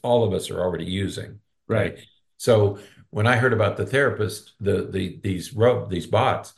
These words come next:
Speaker 1: I
Speaker 2: Mm-hmm.
Speaker 1: was a little bit concerned, but then when I looked into it, w-, w-, when you look into it, you say, "Okay, this is, this is technology that all of us are already using. Nothing to be afraid of." But,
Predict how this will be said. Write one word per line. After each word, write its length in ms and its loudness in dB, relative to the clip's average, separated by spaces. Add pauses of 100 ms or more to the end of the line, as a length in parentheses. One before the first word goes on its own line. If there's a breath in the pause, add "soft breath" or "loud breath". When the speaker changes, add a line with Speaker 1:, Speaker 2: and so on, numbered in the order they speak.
(460 soft breath)
Speaker 1:
I 100 -2
Speaker 2:
Mm-hmm. 100 4
Speaker 1:
was 120 2
a 60 2
little 240 0
bit 160 -2
concerned, 380 0
but 120 0
then 140 2
when 120 0
I 60 2
looked 260 -2
into 340 -2
it, 200 -4 (220)
w-, 180 -6
w-, 220 -6
when 180 -2
you 100 0
look 160 -2
into 260 -2
it, 100 -2
you 80 -6
say, 220 -6
"Okay, 320 -2
this 240 -6
is, 160 -12
this 220 -8
is 80 -10
technology 580 -4
that 120 -12
all 160 -2
of 80 -4
us 160 -6
are 80 -8
already 200 -6
using. 480 -10 (260 loud breath)
Nothing 280 -2
to 60 2
be 140 -2
afraid 320 -4
of." 220 -8 (540 loud breath)
But, 480 2